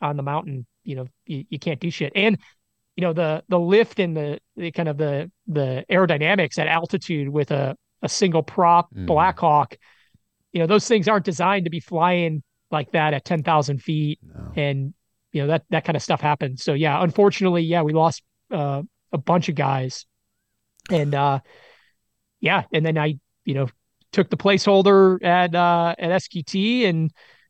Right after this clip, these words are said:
Speaker 1: um,
Speaker 2: Yeah.
Speaker 1: we, we finally, we ended up crossing paths
Speaker 2: Yeah.
Speaker 1: when, when you were over at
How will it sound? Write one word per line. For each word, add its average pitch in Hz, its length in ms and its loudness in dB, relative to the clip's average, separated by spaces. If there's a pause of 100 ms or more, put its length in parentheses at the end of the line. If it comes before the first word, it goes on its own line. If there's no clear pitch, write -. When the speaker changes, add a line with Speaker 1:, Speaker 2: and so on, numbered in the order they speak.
(240)
Speaker 1:
um, 147 360 2
Speaker 2:
Yeah. 104 420 -4 (140)
Speaker 1:
we, 220 340 4 (200)
we 190 400 2 (140)
finally, 185 760 2
we 180 380 2
ended 175 240 4
up 175 100 2
crossing 180 360 2
paths 170 340 0
Speaker 2:
Yeah. 156 280 6
Speaker 1:
when, 214 80 -10
when 160 120 0
you 175 140 2
were 185 100 6
over 170 240 4
at - 180 0